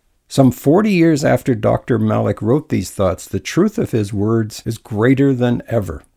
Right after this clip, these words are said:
It is a great consolation to know that God is truth, Jesus Christ is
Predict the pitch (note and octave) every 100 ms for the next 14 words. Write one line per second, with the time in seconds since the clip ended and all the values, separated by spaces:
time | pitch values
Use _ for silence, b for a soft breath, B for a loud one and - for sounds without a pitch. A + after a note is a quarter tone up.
0 | _ _ - B2 B2+ G#2+ G2+ F#2+ A2+ B2+
1 | G#3 - - D3 D3 C#3+ D3+ B2+ A2 -
2 | G2+ F#2+ A#2 G2+ G#2+ G#2+ A2 G2+ G#2 -
3 | - G2 F#2+ G#2 A2+ D#3 F3 - - A#2
4 | C3 C3+ - - C3+ F2+ - _ b b
5 | b b b A2 G#2 D3 C#3+ C#3+ - -
6 | E3+ E3+ - - A2+ G#2 -